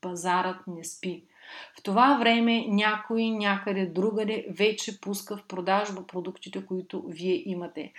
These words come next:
Така че тази история си е съвсем истинска. Затова искам да ви кажа, че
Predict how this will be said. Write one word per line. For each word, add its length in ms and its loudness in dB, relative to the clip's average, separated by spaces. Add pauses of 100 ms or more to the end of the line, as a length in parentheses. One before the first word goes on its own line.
(1300)
Така 260 -2
че 180 -6
тази 280 6
история 720 2
си 220 -6
е 60 -4
съвсем 560 -4
истинска. 720 -6
Затова 360 -2
искам 280 0
да 80 2
ви 120 -4
кажа, 420 -2
че 320 0